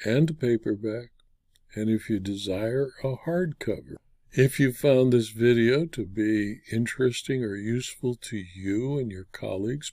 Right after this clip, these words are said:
please pass it on. It's free. And please also subscribe to my YouTube channel,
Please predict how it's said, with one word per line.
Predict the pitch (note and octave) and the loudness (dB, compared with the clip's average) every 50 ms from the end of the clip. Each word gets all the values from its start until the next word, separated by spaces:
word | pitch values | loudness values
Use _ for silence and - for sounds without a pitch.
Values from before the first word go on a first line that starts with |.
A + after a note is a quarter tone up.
| _ _ | _ _
please | C#3+ D#3 D3+ - | 0 2 2 0
pass | - - A2 A#2 A2+ G#2+ - | -2 -4 -4 -2 -2 -2 -2
it | B2 G#2+ F#2+ | -4 -4 -2
on. | G2+ A2+ C3 D3 E3 - _ _ _ _ _ _ _ _ | -4 -4 -4 -6 -8 -10 _ _ _ _ _ _ _ _
It's | _ - - B2+ - - | _ -2 0 0 0 -2
free. | - - - D3 D3 D3 D#3+ F3 E3+ _ _ _ _ _ _ _ - - - - - - - - _ | -6 -4 0 0 2 2 0 -2 -6 _ _ _ _ _ _ _ -20 -20 -20 -20 -20 -20 -20 -6 _
And | - D3 D3 D3 | 4 4 4 4
please | - - - F3+ F3 F3+ F3+ F3 D#3+ - - - - | 4 6 8 10 10 10 8 6 4 2 -2 -6 -4
also | - C3 C#3 D3 D3+ D3 C#3 - - - B2 A#2 A#2 A#2 B2 C3+ D3+ - _ _ _ _ _ - | 0 2 4 6 6 4 2 0 -2 0 0 2 2 4 2 2 0 -4 _ _ _ _ _ -14
subscribe | - - - B2+ A#2 A2 - - - - C3 B2 B2+ C3 C3 C#3+ D3 D#3 D#3 D#3 - _ _ _ _ _ _ _ _ _ _ _ _ _ _ _ _ _ _ _ | -2 2 4 4 4 2 -2 -4 0 2 4 4 4 4 4 2 2 0 -2 -4 -10 _ _ _ _ _ _ _ _ _ _ _ _ _ _ _ _ _ _ _
to | - - C3+ B2 | -2 0 2 2
my | A#2+ A2+ G#2+ G#2+ | 2 0 -2 -4
YouTube | G#2 G2 F#2 G2 A2 A2+ - - - D3+ C3+ B2+ | -4 -4 -2 -2 -2 -2 -2 -4 -2 -2 -2 -4
channel, | A#2+ - - C3+ C3+ C#3 D3 D3+ D3+ | -4 -4 -4 -2 -2 -4 -6 -8 -12